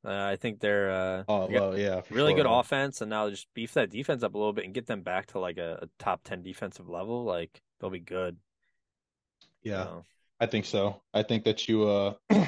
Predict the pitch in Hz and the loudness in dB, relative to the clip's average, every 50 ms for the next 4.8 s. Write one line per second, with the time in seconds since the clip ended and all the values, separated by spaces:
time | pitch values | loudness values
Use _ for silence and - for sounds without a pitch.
0 | - - _ _ _ _ - - _ _ _ _ _ _ - 110 98 110 110 110 | 2 -4 _ _ _ _ -20 -20 _ _ _ _ _ _ -12 -8 -2 -2 0 2
1 | - 107 - - 104 98 - 104 104 104 - 107 101 101 - 104 98 - - - | 2 0 2 2 0 0 0 -2 -4 -4 -4 -6 -6 -6 -6 -8 -8 -8 -10 -6
2 | - - 104 104 98 101 101 98 101 98 98 95 98 98 98 98 87 101 101 - | 0 2 4 4 4 2 0 0 0 0 -2 -2 -2 -2 -2 -2 -4 -4 -4 -2
3 | - 107 104 104 101 104 104 104 104 98 - 107 - - 107 101 - - - 101 | 0 0 2 2 2 2 4 2 2 0 -2 -6 -2 0 0 0 0 -2 -4 -2
4 | 101 98 98 98 98 98 98 98 92 98 92 92 92 92 95 | 0 0 0 0 0 0 0 -2 -2 -2 -2 -2 -2 -2 -4